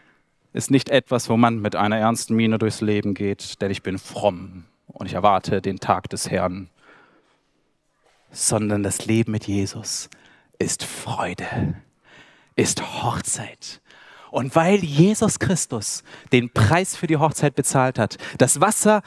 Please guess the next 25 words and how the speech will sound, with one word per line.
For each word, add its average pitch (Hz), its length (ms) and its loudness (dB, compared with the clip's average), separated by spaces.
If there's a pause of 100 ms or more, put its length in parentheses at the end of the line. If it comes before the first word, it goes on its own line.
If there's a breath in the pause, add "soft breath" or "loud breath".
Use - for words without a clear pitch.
(480 loud breath)
in 131 200 6
Wein 147 200 4
verwandelt 143 460 2
hat, 131 160 2
nämlich 131 220 2
sein 120 160 4
Blut 151 200 0
am 143 120 4
Kreuz - 320 -2
gegeben 123 300 0
hat. 113 140 -2
Das 214 220 0
ist - 200 2
der 190 80 6
Grund, 147 480 0 (220 loud breath)
warum 165 320 2
du 165 280 2
heute 277 320 4
in 170 160 -2
der 165 80 4
Nachfolge 214 480 2
Jesu 180 400 4 (260 loud breath)
dich 165 200 6
freuen 247 500 4
kannst 202 400 0